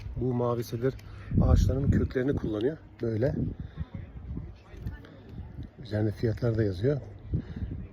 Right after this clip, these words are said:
Kavanozlar dört yüz. Bu ortadaki büyük şişede iki bin T L.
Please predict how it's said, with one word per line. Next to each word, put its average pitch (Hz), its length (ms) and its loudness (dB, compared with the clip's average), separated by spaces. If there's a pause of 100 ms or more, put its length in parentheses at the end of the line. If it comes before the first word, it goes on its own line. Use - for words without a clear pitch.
Kavanozlar 113 580 2
dört 120 220 0
yüz. - 200 -4 (600)
Bu 117 60 2
ortadaki 110 640 2
büyük 123 180 2
şişede 131 380 -2 (140)
iki - 220 -4
bin 117 120 2
T 107 260 -2
L. 147 140 2